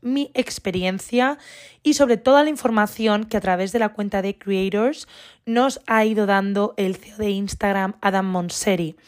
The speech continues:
que decidió comenzar a tener más apariciones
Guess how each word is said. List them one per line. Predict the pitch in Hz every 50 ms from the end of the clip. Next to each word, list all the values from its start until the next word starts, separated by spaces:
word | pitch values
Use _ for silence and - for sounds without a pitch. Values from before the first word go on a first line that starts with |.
| - - - - _ _ _
que | - 320 330
decidió | 339 311 - 240 247 214 233 233 233 269 - - _
comenzar | - 220 202 190 196 - 202 202
a | 202
tener | - 208 202 202 196
más | 190 190 190 190 - -
apariciones | - 190 - 196 202 254 240 - - 240 233 233 240 277 -